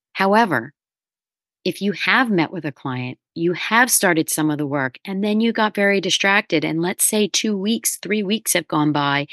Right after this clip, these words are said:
and you haven't responded to the client, but when you do, they don't respond,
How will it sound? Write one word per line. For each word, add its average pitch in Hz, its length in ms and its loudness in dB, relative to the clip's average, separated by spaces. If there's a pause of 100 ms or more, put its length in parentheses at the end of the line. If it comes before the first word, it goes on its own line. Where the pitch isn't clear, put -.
(240)
and 170 100 0
you 185 80 2
haven't 190 340 0
responded 170 500 0
to 156 80 -4
the - 100 -10
client, 180 540 -2 (400)
but 175 140 2
when 196 200 4
you 180 200 2
do, 156 560 2 (420)
they 185 200 2
don't 185 240 -2
respond, 147 760 -2